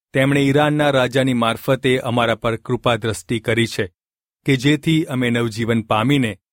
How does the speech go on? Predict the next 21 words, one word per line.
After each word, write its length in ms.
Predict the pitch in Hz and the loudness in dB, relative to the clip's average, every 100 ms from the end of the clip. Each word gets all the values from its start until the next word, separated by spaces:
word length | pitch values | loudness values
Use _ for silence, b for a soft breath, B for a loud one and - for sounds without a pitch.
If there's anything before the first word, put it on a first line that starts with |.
| _ - | _ -4
ઈશ્વરનું 520 | 147 - 139 139 135 | -2 0 0 0 -2
ભક્તિસ્થાન 680 | 113 - 139 - - 120 113 | -4 -6 -10 -6 -4 -2 -2
બનાવીએ. 460 | 110 107 107 104 _ _ _ _ _ _ _ - | -2 -2 -2 -6 _ _ _ _ _ _ _ -2
યહૂદિયામાં 760 | 135 143 156 156 147 151 151 - | 2 2 2 2 2 2 0 -2
અને 220 | 123 120 | -2 0
યરૂશાલેમમાં 760 | 120 127 - 120 123 120 120 | 0 -2 0 0 0 -2 -2
ઈશ્વરે 540 | 117 - 143 117 104 92 _ _ | -2 -2 0 2 0 -4 _ _
અમને 320 | 139 131 123 120 | 0 2 2 0
સંરક્ષણ 560 | 127 117 120 - 127 | -2 -2 -2 -2 -4
આપ્યું 360 | 113 104 117 113 | -2 -2 -2 -2
છે. 240 | - 110 _ _ _ _ _ - | -2 -6 _ _ _ _ _ -2
પણ 140 | 135 | 0
હવે, 380 | 120 139 143 143 | 2 2 2 2
હે 200 | 110 131 | 2 2
અમારા 340 | 123 120 113 | 2 0 0
ઈશ્વર, 460 | 113 113 - 120 95 _ _ - | 0 -2 -2 -2 -2 _ _ -2
અમે 200 | 143 165 | 0 2
તમને 300 | 160 156 165 | 0 0 -2
શું 260 | - 185 | 0 0
મોં 140 | 131 110 | 0 -2
બતાવીએ? 480 | 110 120 107 107 | -2 -2 -2 -4